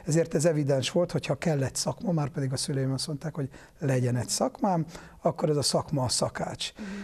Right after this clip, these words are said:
Speaker 1: És ki kellett tölteni már a felvételén egy lapot, hogy mit vállalok. És én beírtam, hogy művészet,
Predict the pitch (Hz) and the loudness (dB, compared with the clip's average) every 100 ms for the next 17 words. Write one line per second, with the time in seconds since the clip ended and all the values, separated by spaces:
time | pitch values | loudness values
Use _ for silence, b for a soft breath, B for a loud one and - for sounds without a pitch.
0 | 202 - - 285 - 165 135 - 185 - | -4 0 2 2 2 2 2 2 2 2
1 | 156 151 147 143 - 196 151 135 - 143 | 2 4 2 0 2 2 4 0 0 0
2 | 143 135 147 160 156 - 151 170 165 135 | 2 2 2 2 0 0 2 2 2 2
3 | 120 110 113 - - - B B - 247 | 2 0 -2 -4 -6 -16 B B -2 2
4 | 254 190 147 - 151 151 151 127 113 120 | 4 2 0 0 2 4 4 2 0 0
5 | 120 - 127 - | 0 -2 -4 -6